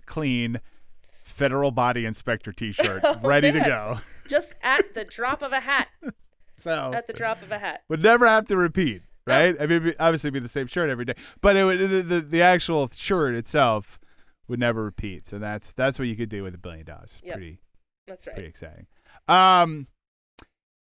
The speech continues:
Speaker 1: yeah, I mean, again, the other, you know, I don't know how much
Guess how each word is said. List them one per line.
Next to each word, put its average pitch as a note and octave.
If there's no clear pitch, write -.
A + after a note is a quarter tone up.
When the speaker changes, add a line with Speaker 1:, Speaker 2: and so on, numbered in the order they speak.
Speaker 1:
yeah, G#3
I G#3+
mean, B3
again, A#3+
the A#3
other, A3
you G3
know, F3
I F#3+
don't G#3+
know G3+
how F3+
much -